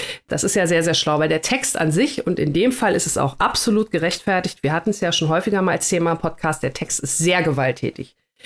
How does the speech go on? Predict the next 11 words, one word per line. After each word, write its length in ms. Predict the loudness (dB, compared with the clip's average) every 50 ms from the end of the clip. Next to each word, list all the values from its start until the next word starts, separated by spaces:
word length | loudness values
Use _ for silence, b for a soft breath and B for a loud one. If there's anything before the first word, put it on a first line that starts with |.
| B B B B B B
Ähm, 360 | 0 2 4 4 4 2 2
es 160 | 0 -2 0 -2
gibt 220 | -2 -4 -4 -4
sehr, 320 | 0 2 4 4 4 4
sehr 240 | 4 2 2 2 2
viele 800 | 0 0 -2 0 2 4 4 4 4 4 4 4 4 4 2 2
Schlägereien 1120 | 2 2 0 0 2 2 2 2 2 2 2 2 0 0 2 2 2 2 2 4 2 2
und 240 | 2 2 0 0 0
Vergewaltigungen 1040 | 0 -2 0 0 0 0 0 0 2 0 0 0 -2 0 2 2 2 2 2 2 2
und 180 | 2 0 0 0
wirklich 400 | -2 0 2 0 0 0 -4